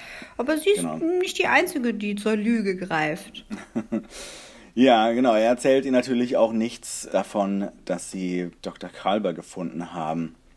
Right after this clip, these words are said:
Speaker 2: Aber dazu kommen wir später noch, weil ich, wie gesagt, die, die Discovery-Szenen gerne so am Stück machen würde. Auf der Shenzhou kriegen sie jetzt einen Anruf oder einen, einen, äh,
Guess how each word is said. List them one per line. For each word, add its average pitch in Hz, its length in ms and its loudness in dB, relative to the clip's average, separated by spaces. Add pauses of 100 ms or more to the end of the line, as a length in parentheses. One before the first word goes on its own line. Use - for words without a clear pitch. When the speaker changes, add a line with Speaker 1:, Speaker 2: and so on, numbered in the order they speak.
(260)
Speaker 2:
Aber 95 220 0
dazu 101 220 0
kommen 127 180 0
wir 113 60 2
später 131 500 2
noch, 180 240 -2
weil 117 200 2
ich, 113 100 -10
wie 113 220 -2
gesagt, 107 260 -2
die, 107 180 -2
die 104 140 -4
Discovery-Szenen 113 1000 -4
gerne 107 200 -2
so 107 60 -2
am 98 100 -6
Stück - 260 -6
machen 101 300 -4
würde. 113 300 -6 (520)
Auf - 240 2
der 117 560 2 (160)
Shenzhou 147 680 -2
kriegen 135 240 -2
sie 127 80 4
jetzt 123 160 2
einen 117 240 0
Anruf 113 720 -4
oder 101 220 -4
einen, 104 180 -2
einen, 104 320 -4
äh, - 20 -12